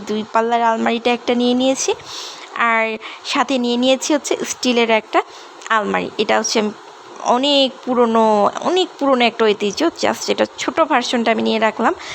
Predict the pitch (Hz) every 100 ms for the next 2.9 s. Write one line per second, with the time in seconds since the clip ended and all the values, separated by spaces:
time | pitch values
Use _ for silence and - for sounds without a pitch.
0 | - 226 233 240 277 311 311 285 254 240
1 | 240 302 247 233 262 294 277 - - 269
2 | 330 - 277 285 269 254 240 226 359